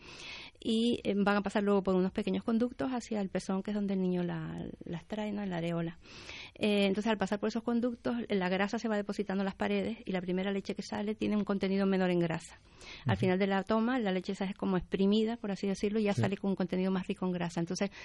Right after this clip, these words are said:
Speaker 1: incluso la composición en cuanto a can-, a contenido graso varía. Y eso es bueno porque lo-, nosotros tenemos unos mecanismos de saciedad, apetito, que se van como también madurando.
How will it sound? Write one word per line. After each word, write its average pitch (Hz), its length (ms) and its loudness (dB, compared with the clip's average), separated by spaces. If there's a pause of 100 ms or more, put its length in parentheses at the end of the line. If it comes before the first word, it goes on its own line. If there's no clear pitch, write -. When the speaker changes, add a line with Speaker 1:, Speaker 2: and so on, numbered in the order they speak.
(240)
Speaker 1:
incluso 208 240 0
la 220 60 2
composición 214 500 0
en 208 60 0
cuanto 185 260 0
a 180 40 0
can-, 180 200 0 (220)
a - 140 -4
contenido 180 440 2
graso 214 400 0
varía. 196 480 2 (440)
Y 202 80 2
eso 214 120 2
es 220 40 2
bueno 233 240 2
porque 220 220 -2
lo-, 196 80 0
nosotros 196 320 0
tenemos 220 380 2
unos 208 300 0
mecanismos 214 520 2
de 220 60 0
saciedad, 202 380 -2
apetito, 208 460 -4
que 240 80 -12
se 226 100 -4
van 208 300 -2
como 202 200 -2
también 196 220 0
madurando. 185 580 2